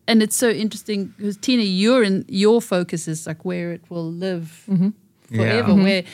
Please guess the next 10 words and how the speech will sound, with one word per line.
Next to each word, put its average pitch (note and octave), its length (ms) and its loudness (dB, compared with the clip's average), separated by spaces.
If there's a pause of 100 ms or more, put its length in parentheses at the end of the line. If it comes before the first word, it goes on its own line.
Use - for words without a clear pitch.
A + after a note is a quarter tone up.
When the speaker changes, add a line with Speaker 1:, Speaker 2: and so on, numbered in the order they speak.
(200)
Speaker 1:
and A3+ 160 4
it, A3 160 -2
they're, A3+ 160 4
like, A3+ 240 0
two D#4 160 2
different A#3 320 -2
lives F#3 540 -4
Speaker 3:
Mm. G#2+ 400 -4
Speaker 1:
because - 400 -4
the, F#3+ 220 -4